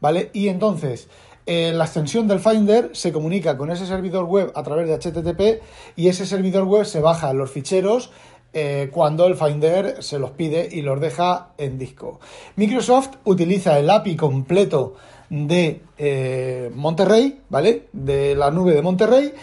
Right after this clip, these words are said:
y, eh, pues, eh, no hay manera de hacer que eso funcione bien. Y el ejemplo lo tenéis en iCloud Drive. Pues a mí me va bien.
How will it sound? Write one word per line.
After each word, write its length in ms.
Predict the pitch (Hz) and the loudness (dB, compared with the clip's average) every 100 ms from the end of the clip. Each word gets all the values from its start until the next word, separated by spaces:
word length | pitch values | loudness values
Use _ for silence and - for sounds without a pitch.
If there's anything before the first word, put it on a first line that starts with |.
| - - - | -20 -20 -4
y, 320 | 196 233 247 _ _ _ 160 | 0 0 -2 _ _ _ -4
eh, 500 | 147 143 135 127 127 | 0 0 0 -2 -6
pues, 440 | 120 117 107 - - | -8 -8 -10 -14 -18
eh, 140 | - - - _ _ _ _ _ - | -20 -20 -20 _ _ _ _ _ -10
no 240 | 135 135 | -4 2
hay 80 | 143 | 2
manera 340 | 127 127 127 120 | 2 0 0 0
de 60 | |
hacer 240 | 113 139 127 | 0 -4 -4
que 80 | |
eso 160 | 135 135 | -6 -8
funcione 400 | 117 113 113 113 | -10 -12 -12 -12
bien. 260 | 113 110 113 - - - | -12 -14 -18 -20 -20 -6
Y 260 | 151 147 - | -4 -4 -4
el 140 | 139 | -4
ejemplo 320 | - 120 131 | -2 -4 0
lo 80 | 131 | 0
tenéis 360 | 120 135 143 - | 0 -2 -2 -4
en 180 | 131 113 | -2 -2
iCloud 280 | 123 113 127 | -2 -4 -2
Drive. 280 | 247 - - - - - | -2 -4 -8 -20 -20 -4
Pues 260 | 175 147 156 | 2 4 4
a 80 | 139 | 2
mí 160 | 160 | 4
me 140 | 330 330 | 4 6
va 140 | 165 | 4
bien. 360 | 147 262 185 | 2 0 0